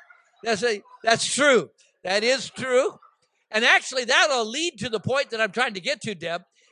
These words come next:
because David, David is famous for Bathsheba,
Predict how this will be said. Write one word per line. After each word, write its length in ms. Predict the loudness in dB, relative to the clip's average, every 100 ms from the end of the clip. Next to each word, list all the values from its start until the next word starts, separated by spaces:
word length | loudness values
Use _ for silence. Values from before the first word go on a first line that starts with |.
| _ -12
because 500 | 0 4 4 2 -6 _ _ _ -20 2
David, 720 | 2 4 0 0 2 2 0 -8 _ _ _
David 540 | 2 4 4 0 -4 -4
is 220 | -8 -10
famous 480 | 0 0 0 -4 -4
for 180 | -6 -4
Bathsheba, 680 | -4 -4 -2 2 2 0